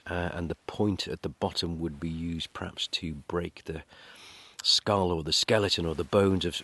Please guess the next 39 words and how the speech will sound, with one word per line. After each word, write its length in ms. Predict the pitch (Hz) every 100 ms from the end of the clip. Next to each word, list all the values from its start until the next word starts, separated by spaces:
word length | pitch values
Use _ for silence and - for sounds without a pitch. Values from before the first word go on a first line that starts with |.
| -
of 100 | 90
an 100 | 92
animal 300 | 87 82 78
that 80 |
you've 160 | 85 80
been 140 | 87
able 220 | 82 78 80
to, 340 | - 80 76 -
to, 140 | - -
to, 100 | 80
to 160 | -
catch 500 | - - - - - - - - -
as 160 | 73
a 40 | 80
result 360 | 80 82 78
of 100 | 76
your 120 | 76
hunting 380 | 73 85 80 78
with 120 | 73
your 160 | 76 -
arrowheads. 640 | 80 78 73 71 67 - - - - - - - - _ _ _ _ - - -
Now, 260 | 98 98 95
we, 340 | 98 98 101 _ _ _ _ _ _ -
after 400 | 113 113 101 98
our 180 | 92 85
walk 340 | 90 104 -
this 180 | - -
morning, 340 | 95 101 104
Reem 240 | 87 104 98
and 80 |
I, 200 | 90 98
we, 280 | 98 92 87 - - - - - - -
uh, 300 | 87 87 85 -
lots 280 | 92 101 -
of 80 |
ups 200 | 90 -
and 140 | 98 87
downs, 340 | 87 101 107
so 440 | - - 92 87